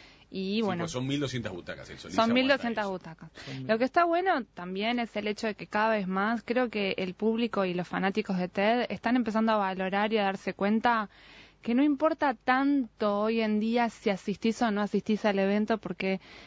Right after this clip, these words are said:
Speaker 1: como luego tenés la opción de poder, primero, verlo en el streaming online que va, vamos a tener, o de repente también, este, eh, el broadcasting que se haga junto a, hasta a nuestros media partners.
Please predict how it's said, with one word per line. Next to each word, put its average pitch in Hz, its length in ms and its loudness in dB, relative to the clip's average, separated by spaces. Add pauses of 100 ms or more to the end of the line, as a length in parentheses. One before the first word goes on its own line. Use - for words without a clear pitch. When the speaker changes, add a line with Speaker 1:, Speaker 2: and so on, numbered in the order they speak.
(100)
Speaker 1:
como 226 200 4
luego 320 240 4
tenés 233 280 0
la 240 280 4
opción 240 560 0
de 202 140 0
poder, 220 420 -2 (400)
primero, 175 460 0
verlo 262 520 2
en 190 200 -2
el 185 140 -4
streaming 214 460 -6
online 190 400 0
que 185 120 -6
va, 175 560 -2
vamos 190 420 0
a 180 60 0
tener, 196 460 2
o 175 160 -2
de 165 100 -6
repente 185 500 -4
también, 185 380 -2
este, 175 460 -4 (800)
eh, 170 540 0 (140)
el 180 180 2
broadcasting 185 580 0
que 190 120 -4
se 190 140 -4
haga 190 180 0
junto 185 300 -2
a, 170 200 -2
hasta - 340 -4
a 180 220 -2
nuestros 170 600 0
media 180 540 2
partners. 214 520 2